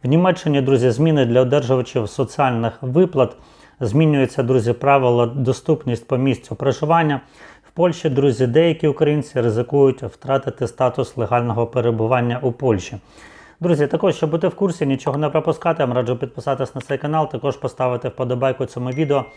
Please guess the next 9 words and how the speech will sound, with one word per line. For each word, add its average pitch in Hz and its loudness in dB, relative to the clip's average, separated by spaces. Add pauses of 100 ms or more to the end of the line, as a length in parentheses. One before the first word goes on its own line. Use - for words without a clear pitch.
(240)
щоб - -12
ще - -2
більша 135 -4
кількість 135 -4
українців 135 -2
почули 127 -4
цю - -8
важливу 120 0
інформацію. 120 -4